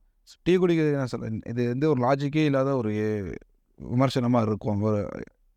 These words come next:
எடப்பாடி அவர்கள் பேசினது. என்ன சொல்றாருன்னா, டீ குடிக்கிறதுக்கு காசு எப்படி செலவு பண்ணுவீங்கன்னா, அவர் டீ குடிக்கிறத பத்தியோ இல்லாட்டி அவர் பர்சனலா செலவு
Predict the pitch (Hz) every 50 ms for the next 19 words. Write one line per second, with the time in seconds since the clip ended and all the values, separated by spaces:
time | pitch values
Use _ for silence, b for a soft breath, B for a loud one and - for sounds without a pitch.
0 | _ _ _ - 110 123 127 139 127 113 107 104 98 101 92 107 101 - - 101
1 | 95 113 160 208 - _ _ _ _ _ _ - 147 196 202 180 160 147 139 135
2 | 175 226 226 - 208 214 202 190 190 180 156 160 156 143 139 175 165 - 135 139
3 | 143 - - 147 135 127 127 127 113 120 113 113 113 113 110 107 113 143 180 170
4 | 151 151 151 139 - 196 214 196 208 170 165 151 156 147 139 135 127 139 120 -
5 | 143 151 160 156 151 143 143 147 131 131 147 156 143 131 143 143 - - 156 156
6 | 160 160 - 139 139 143 143